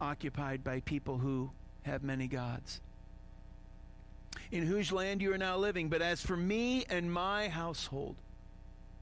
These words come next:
we will serve the Lord." It doesn't matter whether you're the second generation of the Hebrew people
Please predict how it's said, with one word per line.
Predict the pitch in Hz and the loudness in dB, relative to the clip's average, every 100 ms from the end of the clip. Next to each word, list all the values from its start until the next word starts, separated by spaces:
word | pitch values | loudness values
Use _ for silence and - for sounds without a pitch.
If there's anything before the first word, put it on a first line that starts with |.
| - - - - - - - - - - - - | -14 -14 -14 -14 -14 -14 -14 -14 -14 -14 -14 -2
we | 143 | 0
will | 139 135 | 2 2
serve | - 135 123 | 0 0 0
the | |
Lord." | 131 135 117 123 - - - - - - - - - - - - - - - - - - - - - - - - - - - - - - - | -2 -2 -4 -6 -10 -14 -16 -16 -16 -16 -16 -16 -16 -16 -16 -16 -16 -14 -14 -14 -14 -14 -14 -14 -14 -14 -16 -16 -14 -14 -16 -16 -16 -16 -6
It | - 156 | -4 0
doesn't | 190 151 165 | 2 2 0
matter | 156 143 151 151 | 0 0 0 0
whether | 143 135 | 2 2
you're | 135 123 | 2 2
the | 123 | 2
second | - 147 - 135 | 0 -2 0 0
generation | 143 135 127 139 135 143 | 2 0 0 0 0 0
of | 131 | 0
the | 120 | 0
Hebrew | 127 131 135 123 | 2 2 0 -2
people | - 127 - 139 139 | 0 0 0 -2 -2